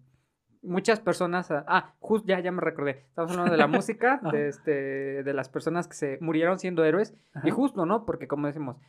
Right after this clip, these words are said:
Speaker 1: Kurt Cobain ahora es como, como dices, es un
Speaker 2: Está
Speaker 1: dios,
Speaker 2: diosificado, ¿no?
Speaker 1: porque, o sea, Kurt Cobain y sus rolas y
Speaker 2: Que están sobrevaloradas,
Speaker 1: Ah,
Speaker 2: yo
Speaker 1: exacto,
Speaker 2: siento.
Speaker 1: ¿por qué?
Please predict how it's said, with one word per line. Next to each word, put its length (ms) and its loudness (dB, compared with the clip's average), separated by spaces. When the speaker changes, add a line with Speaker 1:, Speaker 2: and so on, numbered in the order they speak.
Speaker 1:
Kurt 220 2
Cobain 400 6
ahora 200 6
es 120 2
como, 400 2
como 160 -4
dices, 240 -8
es 120 -8
un 60 -2
Speaker 2:
Está 100 4
Speaker 1:
dios, 180 6
Speaker 2:
diosificado, 600 2
¿no? 60 0
Speaker 1:
porque, 300 4
o 60 2
sea, 220 -10
Kurt 200 -6
Cobain 560 0
y 320 -10
sus 200 -12
rolas 760 -2
y 280 -10
Speaker 2:
Que 60 -6
están 180 0
sobrevaloradas, 720 4
Speaker 1:
Ah, 40 -2
Speaker 2:
yo 40 0
Speaker 1:
exacto, 360 2
Speaker 2:
siento. 100 -10
Speaker 1:
¿por 200 4
qué? 280 0